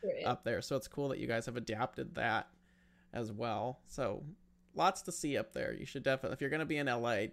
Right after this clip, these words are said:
Speaker 2: try to make the pilgrimage up to the mountaintop, 'cause it's, A, it's just a pretty drive, but B, it's, there's so, you can't do it all in one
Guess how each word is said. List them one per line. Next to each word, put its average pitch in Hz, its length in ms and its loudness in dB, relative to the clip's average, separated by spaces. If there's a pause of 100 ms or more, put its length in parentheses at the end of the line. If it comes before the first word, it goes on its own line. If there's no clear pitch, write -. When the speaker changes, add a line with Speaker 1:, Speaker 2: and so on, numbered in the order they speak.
(100)
Speaker 2:
try 135 220 -2
to 131 80 -2
make 127 240 -2
the 127 60 -6
pilgrimage 117 680 -2
up - 200 -2
to 123 100 -4
the 92 80 -4
mountaintop, 104 720 -2
'cause - 180 -10
it's, - 380 -8 (840)
A, 160 180 8
it's 156 120 6
just - 160 -4
a 123 60 0
pretty 120 320 2
drive, 110 720 2
but 120 320 0
B, 120 320 2
it's, - 380 -4 (1300)
there's 131 200 -2
so, 117 840 4
you 143 120 2
can't 170 300 4
do 139 180 4
it 135 60 6
all 110 240 2
in 120 120 -4
one 110 520 -4